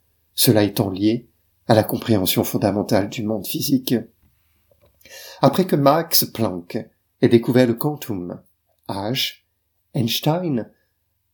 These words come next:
a proposé en dix-neuf cent cinq que la lumière consistait en photons. Bien que Bohr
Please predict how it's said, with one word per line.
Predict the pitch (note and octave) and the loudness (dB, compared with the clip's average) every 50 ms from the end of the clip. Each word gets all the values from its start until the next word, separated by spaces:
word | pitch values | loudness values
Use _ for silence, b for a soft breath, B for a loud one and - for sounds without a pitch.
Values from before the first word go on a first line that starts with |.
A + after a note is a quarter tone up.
| _ _ | _ _
a | - B2+ | -4 -4
proposé | - - - - F#3+ F#3+ - E3+ B2 A#2+ A2 | -2 -2 -2 -4 0 2 2 2 2 2 0
en | G2 G2 | -2 -2
dix-neuf | - - A2 F2+ G2+ G2 - | -4 -4 -4 -4 -4 -6 -4
cent | - - A#2 A2+ | -4 -4 -4 -4
cinq | - - D#3 D#3 E3 E3 | -2 -2 -2 -4 -4 -4
que | - - B2+ | -2 0 2
la | A2 A#2 | 2 2
lumière | A2 A#2 B2 A2+ A#2+ B2 B2+ C3+ C#3 D3 C#3 B2+ B2+ b b b b b b | 2 2 0 0 2 0 0 0 -2 -4 -4 -6 -8 b b b b b b
consistait | - - E3 D#3 D3 - - C#3+ C#3 - - - B2 G#2 - - | -8 -6 -4 -2 -2 -2 -2 -2 -4 -6 -4 -2 -2 -2 -2 -4
en | G2+ | -8
photons. | - - C3+ A#2 - - A2+ A2 - - _ _ _ _ _ _ _ _ _ _ B B B B B B B B | -6 -6 -6 -6 -6 -8 -12 -14 -14 -18 _ _ _ _ _ _ _ _ _ _ B B B B B B B B
Bien | - A#2+ B2 | 4 6 6
que | A#2+ - C#3 | 6 4 2
Bohr | A2 - A#2+ A#2 B2 C#3+ D#3+ D#3+ | 4 6 8 8 8 8 6 2